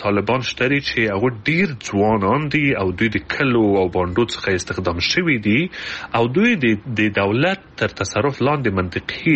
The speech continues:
ډېرې نه دي لیدلي او دوی ته داسې ور زده کړل شوي دي چې، ګواکې په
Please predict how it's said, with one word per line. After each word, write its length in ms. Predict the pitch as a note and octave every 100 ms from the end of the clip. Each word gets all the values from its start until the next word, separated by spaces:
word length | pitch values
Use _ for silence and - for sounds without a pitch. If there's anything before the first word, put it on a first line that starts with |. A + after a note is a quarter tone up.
| A2+
ډېرې 220 | B2+ D#3 D3 C#3
نه 60 | F#3+
دي 80 | C3+ F#2
لیدلي 340 | F2 E2+ F2+
او 80 | F#2+ G2
دوی 100 | E3+
ته 80 | C#3
داسې 360 | A#2+ F3 F3 E3
ور 240 | C3+ G#2+
زده 160 | G2+ G2
کړل 160 | G#2+ F#2+
شوي 260 | - F3+ F3
دي 40 | E3
چې، 120 | - C#3+ A#2 - - - - - G#2 G2+ G2+
ګواکې 220 | A2+ G#2+
په 60 | G#2+